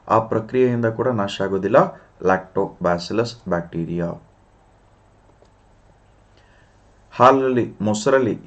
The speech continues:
ಮೊಸರಲ್ಲಿ ಯಾವ ಆಸಿಡ್ ಕಂಡುಬರುತ್ತೆ ಅಂತ ಕೇಳಿದ್ರೆ ಲ್ಯಾಕ್ಟಿಕ್ ಆಸಿಡ್ ಆಗಿರುತ್ತೆ. In poorly ventilated buildings, which one of the following inert gas can be accumulated?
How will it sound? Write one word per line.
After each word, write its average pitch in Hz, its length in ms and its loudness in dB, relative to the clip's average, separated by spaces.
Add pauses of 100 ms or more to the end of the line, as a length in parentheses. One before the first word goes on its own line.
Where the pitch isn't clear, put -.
ಮೊಸರಲ್ಲಿ 120 460 -2
ಯಾವ 113 180 6
ಆಸಿಡ್ 107 300 0
ಕಂಡುಬರುತ್ತೆ 95 460 -2
ಅಂತ 95 140 -6
ಕೇಳಿದ್ರೆ 92 580 -6
ಲ್ಯಾಕ್ಟಿಕ್ 90 460 -6
ಆಸಿಡ್ 90 400 -6
ಆಗಿರುತ್ತೆ. 85 680 -8 (960)
In 156 120 4
poorly 170 440 8
ventilated 143 760 2
buildings, 104 400 0 (520)
which 131 160 4
one 170 160 2
of 165 100 0
the 160 160 2
following 135 500 2 (100)
inert 131 380 -2
gas 120 240 6 (1000)
can 123 240 0
be 113 280 -4
accumulated? 87 800 -6